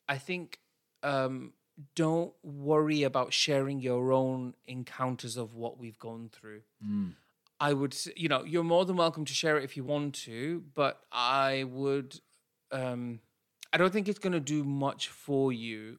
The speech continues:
Speaker 1: unless it's being shared in a professional environment, I'd say.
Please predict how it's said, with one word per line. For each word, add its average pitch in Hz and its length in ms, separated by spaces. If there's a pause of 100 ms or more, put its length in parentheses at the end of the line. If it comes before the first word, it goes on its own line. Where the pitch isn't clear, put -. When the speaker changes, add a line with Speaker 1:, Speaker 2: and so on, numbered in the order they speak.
(140)
Speaker 1:
unless 127 520
it's - 360 (380)
being 123 180
shared 127 400
in 123 160
a 120 180
professional 117 680
environment, 110 640
I'd 117 160
say. 113 280